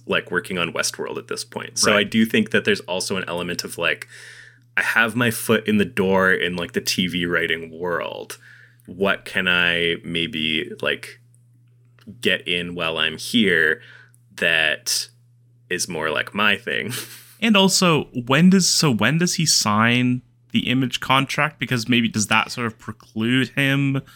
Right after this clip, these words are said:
Speaker 2: working as much with other artists, maybe?
Speaker 1: So the first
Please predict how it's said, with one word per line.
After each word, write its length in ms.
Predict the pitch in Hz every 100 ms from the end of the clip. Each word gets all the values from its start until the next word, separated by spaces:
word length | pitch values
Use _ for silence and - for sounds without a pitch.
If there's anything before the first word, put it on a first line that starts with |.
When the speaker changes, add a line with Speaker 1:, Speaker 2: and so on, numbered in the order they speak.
| - _ -
Speaker 2:
working 440 | 117 123 - 131
as 200 | 98 117
much 480 | 110 107 113 - -
with 160 | 131 -
other 360 | - 123 127 -
artists, 520 | 123 131 135 - -
maybe? 500 | 135 135 135 143 139 - _ _ _ _ _ _ - - _
Speaker 1:
So 380 | - 131 127 120
the 180 | 113 117
first 920 | - - 135 135 180 - - -